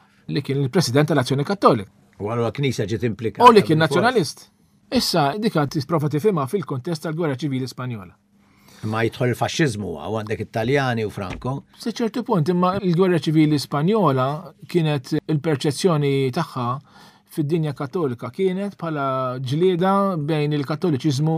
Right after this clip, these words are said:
Speaker 1: u l-komuniżmu. Tajli
Speaker 2: Li kien
Speaker 1: sempliċis-,
Speaker 2: il-babaw, il-komuniżmu.
Speaker 1: sempliċistika, kien babaw, veru. Imma kien hemm ħafna anarkija wkoll fi Spanja. U l-Vatikan, eh, ġustament, jiena ma nafx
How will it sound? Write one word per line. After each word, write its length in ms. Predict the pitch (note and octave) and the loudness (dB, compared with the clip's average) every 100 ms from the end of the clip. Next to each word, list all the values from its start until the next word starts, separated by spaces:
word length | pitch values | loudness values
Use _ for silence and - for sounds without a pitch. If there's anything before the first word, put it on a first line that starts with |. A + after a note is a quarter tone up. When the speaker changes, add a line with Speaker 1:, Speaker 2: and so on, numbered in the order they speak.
| E3 | -2
Speaker 1:
u 60 | |
l-komuniżmu. 540 | C#3 C3+ B2+ A#2 F#2+ F#2+ _ _ - - - - - - - | -2 -2 -2 -4 -6 -14 _ _ -20 -20 -20 -20 -20 -12 -2
Tajli 180 | C3 | 0
Speaker 2:
Li 60 | B2+ | 2
kien 180 | - D3 | 2 2
Speaker 1:
sempliċis-, 320 | E3 C3 B2 | 2 2 0
Speaker 2:
il-babaw, 460 | A#2 A#2+ A2 A2 D#2+ | 2 0 0 0 -2
il-komuniżmu. 180 | - | -2
Speaker 1:
sempliċistika, 800 | F3+ - E3 - G3+ A3 G3 G3+ G#3 G#3+ - _ _ _ - | -2 0 -2 0 -2 -2 -4 -4 -6 -10 -20 _ _ _ -6
kien 240 | A#3 D3+ | 0 2
babaw, 420 | B2 D3+ F#3 A#2 | 2 0 0 0
veru. 380 | B2 F#3 A#2 A#2 | 0 0 -2 0
Imma 360 | E3 E3 D3+ C#3 | 2 2 0 0
kien 160 | F3+ D3+ | 2 2
hemm 160 | C#3 | 2
ħafna 220 | D3+ D3+ C#3 | -2 -4 -4
anarkija 560 | C3 B2 B2 F#3+ E3+ E3+ | -2 -2 -2 0 0 0
wkoll 220 | D3 D#3+ | -2 -4
fi 80 | D3+ | -6
Spanja. 480 | - D#3+ D#3 F3 F#3 - _ F3 | -6 -4 -2 -2 -4 -8 _ 0
U 60 | |
l-Vatikan, 600 | D#3+ D3 C3 A#2+ G3+ D#3 | 4 4 2 0 2 2
eh, 200 | C3+ C#3+ | 0 -2
ġustament, 560 | C#3 D#3+ - C#3+ F#3+ C3+ | 0 0 0 0 0 2
jiena 180 | E3+ B2+ | 0 0
ma 80 | D3 | -2
nafx 220 | E3 - | -2 -2